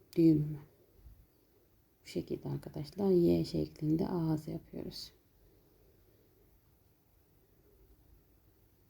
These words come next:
Şimdi geldik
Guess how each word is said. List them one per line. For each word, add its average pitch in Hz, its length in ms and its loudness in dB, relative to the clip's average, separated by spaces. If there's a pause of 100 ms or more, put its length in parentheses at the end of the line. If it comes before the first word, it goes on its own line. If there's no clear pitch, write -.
(1160)
Şimdi 180 380 2
geldik 180 640 -2